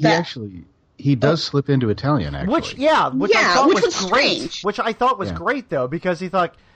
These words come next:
Speaker 3: 'cause Columbo probably thinks, "Oh, it's close enough, I'm gonna use
Speaker 1: Yeah.
Speaker 3: that 'cause it's,"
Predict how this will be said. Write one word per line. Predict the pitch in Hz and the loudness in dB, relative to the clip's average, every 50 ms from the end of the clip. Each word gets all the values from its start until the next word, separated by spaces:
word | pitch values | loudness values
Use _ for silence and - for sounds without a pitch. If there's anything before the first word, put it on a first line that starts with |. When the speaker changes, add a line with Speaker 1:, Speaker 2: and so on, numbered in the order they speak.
| _ _ _ _ _ _ | _ _ _ _ _ _
Speaker 3:
'cause | - 208 190 - | -8 -8 -8 -8
Columbo | - - 196 185 214 254 254 247 214 | -8 -8 -4 0 0 2 2 0 0
probably | 196 202 196 190 165 | 2 0 0 0 -2
thinks, | - 190 170 - - | -4 -6 -8 -8 -6
"Oh, | - 214 220 | -2 0 0
it's | 208 - | -2 -2
close | - - 202 190 175 - | -4 -2 -2 -2 -2 -2
enough, | 185 175 190 190 190 185 - | -2 0 2 2 2 0 0
I'm | 170 156 | -4 -4
gonna | 147 160 151 160 156 135 123 | -4 -6 -6 -6 -8 -10 -10
use | 131 165 185 185 262 | -10 -8 -6 0 2
Speaker 1:
Yeah. | 302 330 254 214 160 165 165 | 2 2 4 2 0 -2 -4
Speaker 3:
that | 165 - | -6 -6
'cause | - 175 151 131 | -6 -8 -6 -6
it's," | 156 151 139 - - - | -8 -10 -12 -14 -20 -20